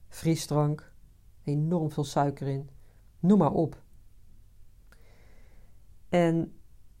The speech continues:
ja, ook brood is een bewerkt product. En brood wordt in onze cultuur als gezond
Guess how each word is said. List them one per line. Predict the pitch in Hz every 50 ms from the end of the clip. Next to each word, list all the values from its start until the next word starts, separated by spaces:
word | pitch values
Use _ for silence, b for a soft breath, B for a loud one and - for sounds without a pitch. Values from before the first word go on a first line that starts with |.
| - - -
ja, | - 135 127 143 165 175 160 127 123 - - - - - - - - - -
ook | - 170 165 156 - - - - 135 127 -
brood | 160 151 160 175 170 151 156 170 - - - - -
is | - 190 202 - - -
een | 175 156 147
bewerkt | 143 139 156 175 180 180 - -
product. | - 147 135 151 185 185 - - - - - - - - - - - - - - - - - - - - - - - - - - - - - - - b b b b b b b b b b b b -
En | - 175 175 175 147
brood | 165 160 - 202 196 196 214 214 -
wordt | - 147 143 165 196 226 220 -
in | - 190 170 - -
onze | 180 175 - - -
cultuur | - 156 151 - - 165 151 151 165 170 -
als | - - 156 160 160 156 - - - - - - - - -
gezond | - - 165 143 160 165 165 180 214 - - - - -